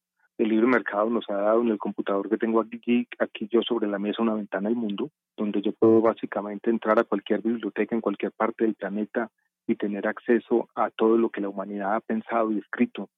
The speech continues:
en los últimos, eh, veinte siglos. El libre mercado ha permitido que los bienes de consumo que antes eran completamente exclusivos. Cuando yo llegué a vivir a Bogotá aquí hace veintipico de años,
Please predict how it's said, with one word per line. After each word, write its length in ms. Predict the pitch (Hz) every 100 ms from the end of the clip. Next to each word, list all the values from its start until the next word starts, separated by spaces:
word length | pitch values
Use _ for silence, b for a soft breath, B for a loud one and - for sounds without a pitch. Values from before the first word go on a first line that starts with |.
| -
en 140 | 107
los 100 | 101 -
últimos, 500 | 104 - 107 101 95 - 120
eh, 260 | 107 98 95 _ _ _ _ _ _
veinte 280 | 117 113 117
siglos. 400 | - 110 104 143 - _ _ _ _ _ _ _ _ _ _
El 360 | - 120 117 117
libre 220 | 127 131
mercado 720 | 143 120 - 110 117 127 123 - _ -
ha 300 | 110 107 107 -
permitido 680 | 131 117 110 - 117 120 -
que 140 | -
los 320 | 107 104 101
bienes 240 | 110 110 123
de 120 | 123
consumo 460 | - 101 143 127 110
que 140 | -
antes 220 | 101 110 -
eran 200 | 117 117
completamente 540 | 101 - 113 117 113
exclusivos. 480 | 120 - 123 160 -
Cuando 180 | 110 101
yo 80 | 104
llegué 180 | 123
a 40 | 127
vivir 280 | 127 123 127
a 40 |
Bogotá 500 | 120 101 98 - 104
aquí 320 | 117 - 127
hace 500 | 120 117 - 123 117 110
veintipico 560 | 107 - - 110 -
de 120 | 123
años, 240 | 120 120